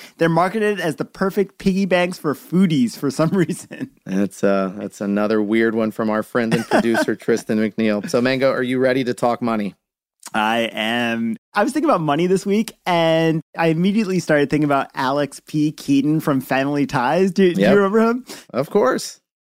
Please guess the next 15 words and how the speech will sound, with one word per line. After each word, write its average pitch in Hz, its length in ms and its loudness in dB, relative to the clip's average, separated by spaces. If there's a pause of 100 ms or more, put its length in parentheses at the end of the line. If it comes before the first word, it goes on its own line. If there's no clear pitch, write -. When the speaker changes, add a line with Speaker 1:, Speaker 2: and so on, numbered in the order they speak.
Speaker 1:
More 247 460 4
than, 240 200 2
like, 165 260 0
Scrooge 254 680 0
McDuck 220 640 0
or 156 100 4
Richie 190 340 0
Rich 196 420 0
or 139 240 2
Gordon 180 500 0
Gekko 170 440 0
from 151 160 -2
Wall 151 180 2
Street, 180 360 0
like, 160 280 0